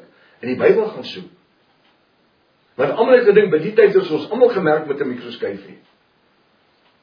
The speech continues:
Weet jy wat?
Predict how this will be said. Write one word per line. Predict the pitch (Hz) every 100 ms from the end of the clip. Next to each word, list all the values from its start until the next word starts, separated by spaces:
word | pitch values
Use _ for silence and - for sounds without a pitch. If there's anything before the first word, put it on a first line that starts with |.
| _ _ _ _ _ _ _ _ _ _ _ _ _ _ _ _ _ _ _ -
Weet | 143
jy | 180
wat? | 175 -